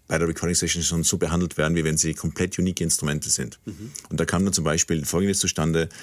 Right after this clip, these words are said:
Speaker 1: Ich hab einen Cello von eBay bestellt, hab einen Cellisten eingeladen und gesagt, „Okay, spiel mal auf diesem Instrument, das klingt ganz nett.“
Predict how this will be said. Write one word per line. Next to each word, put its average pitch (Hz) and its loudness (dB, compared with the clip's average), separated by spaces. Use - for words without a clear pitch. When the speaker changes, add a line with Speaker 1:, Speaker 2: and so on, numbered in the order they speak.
Speaker 1:
Ich 85 0
hab - 0
einen 82 -2
Cello 92 2
von 85 0
eBay 104 2
bestellt, 80 0
hab 80 -6
einen 82 0
Cellisten 95 0
eingeladen 76 0
und 90 -2
gesagt, 82 -4
„Okay, 82 -4
spiel 104 0
mal 95 0
auf 76 -2
diesem 80 -2
Instrument, 76 0
das 80 -2
klingt - -4
ganz 69 -4
nett.“ 101 -2